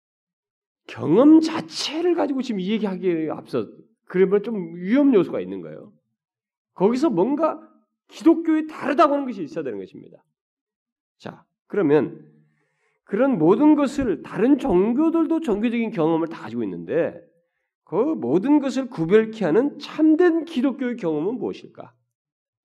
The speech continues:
응? 그게 무엇일까요? 여러분도 알다시피 뭔가 신비스럽다는 것만으로는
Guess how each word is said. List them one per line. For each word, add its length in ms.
응? 120
그게 220
무엇일까요? 760
여러분도 320
알다시피 540
뭔가 560
신비스럽다는 1200
것만으로는 920